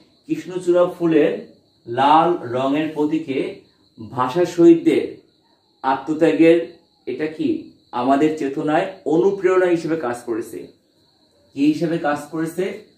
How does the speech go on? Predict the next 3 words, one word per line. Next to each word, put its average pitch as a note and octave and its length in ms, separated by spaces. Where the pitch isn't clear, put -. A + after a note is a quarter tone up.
অনুপ্রেরণা। D3 960
আমাদের B2+ 540
চেতনায় D3 600